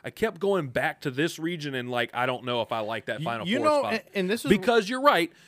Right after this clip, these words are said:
Speaker 1: Purdue always fails us to get to this
Speaker 2: Just
Speaker 1: spot in
Speaker 2: go
Speaker 1: the first
Speaker 2: with your
Speaker 1: place.
Speaker 2: gut too, 'cause,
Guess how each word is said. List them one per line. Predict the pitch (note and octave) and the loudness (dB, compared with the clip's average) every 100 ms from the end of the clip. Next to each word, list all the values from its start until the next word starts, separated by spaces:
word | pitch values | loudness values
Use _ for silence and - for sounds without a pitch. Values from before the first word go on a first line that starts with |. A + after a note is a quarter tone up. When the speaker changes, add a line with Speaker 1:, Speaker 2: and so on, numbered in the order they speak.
| - - - _ _ E3+ | -20 -20 -20 _ _ 0
Speaker 1:
Purdue | F3 D#3 A3 A3 G#3+ - - - E3+ - - | 2 2 2 0 -2 -12 -20 -18 -18 -18 2
always | F3+ A3 C#4 C#4 - | 6 6 4 0 0
fails | A#3+ A#3+ G3 B2+ | 4 6 4 0
us | A#2 - - _ _ | -4 -6 -10 _ _
to | F3 | -6
get | C#3 F#3+ G3 | 2 2 4
to | D#3+ | 2
this | C#3+ C3+ - | 2 0 2
Speaker 2:
Just | |
Speaker 1:
spot | C3+ A#2 C3+ | 2 2 4
in | E3 | 4
Speaker 2:
go | G3 | 6
Speaker 1:
the | |
first | B3 D#3 G#3 | 4 2 4
Speaker 2:
with | |
your | G3 | 2
Speaker 1:
place. | D#3 | 4
Speaker 2:
gut | C#3+ C#3 - | 4 4 0
too, | - B2+ | -2 -2
'cause, | - A2+ | -2 -8